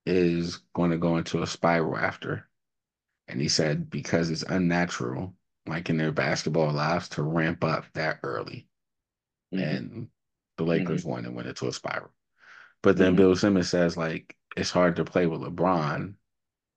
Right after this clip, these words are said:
Speaker 1: if you're in awe.
Speaker 2: Mm.
Speaker 1: So, like, you need to be able to understand your pecking order,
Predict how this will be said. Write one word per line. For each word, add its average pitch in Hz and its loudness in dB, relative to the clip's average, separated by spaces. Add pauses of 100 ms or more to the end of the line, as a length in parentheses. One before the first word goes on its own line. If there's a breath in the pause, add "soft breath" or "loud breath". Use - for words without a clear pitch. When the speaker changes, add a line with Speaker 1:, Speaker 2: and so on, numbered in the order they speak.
(140)
Speaker 1:
if 80 -2
you're 78 2
in 65 -4 (100)
awe. - 2 (1700)
Speaker 2:
Mm. 95 2
Speaker 1:
So, 85 2
like, 80 -4 (1200)
you 92 0
need 113 8
to 101 6
be 98 8
able 95 8
to - -4
understand 90 0
your 76 -2
pecking 90 0
order, 76 -4